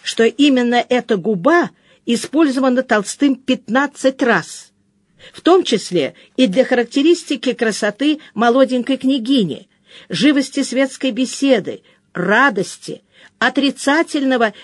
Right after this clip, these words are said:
эмоционального состояния, печали и так далее.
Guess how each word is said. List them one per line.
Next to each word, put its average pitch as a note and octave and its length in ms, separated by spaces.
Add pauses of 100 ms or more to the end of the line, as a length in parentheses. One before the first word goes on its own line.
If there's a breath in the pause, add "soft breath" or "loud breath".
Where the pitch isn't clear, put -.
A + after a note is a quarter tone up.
эмоционального A#3 800
состояния, F3 840 (220 soft breath)
печали C4 760 (100)
и C4+ 120
так G3 260
далее. C3+ 420